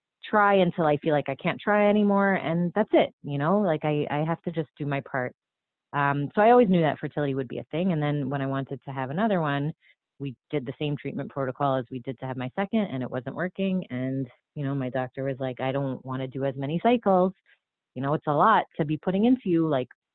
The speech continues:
you know, again, we should think about different, different treatment." Um, and this time I was very resistant to I V F,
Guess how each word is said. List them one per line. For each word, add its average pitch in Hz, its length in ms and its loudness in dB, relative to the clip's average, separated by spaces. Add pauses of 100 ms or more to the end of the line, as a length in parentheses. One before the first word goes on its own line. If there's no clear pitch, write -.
(320)
you 143 160 -6
know, 139 140 0
again, 147 320 4
we 143 100 0
should - 160 -20
think 147 160 -10
about 135 240 -4
different, 131 440 -8 (220)
different 147 320 -8
treatment." 123 480 -8 (800)
Um, 139 220 -2
and 151 160 -2
this 156 220 -4
time 143 380 -2 (800)
I 185 80 4
was 190 140 6
very 190 340 6
resistant 180 520 2
to 165 100 -2
I 180 120 4
V 180 120 4
F, 208 200 4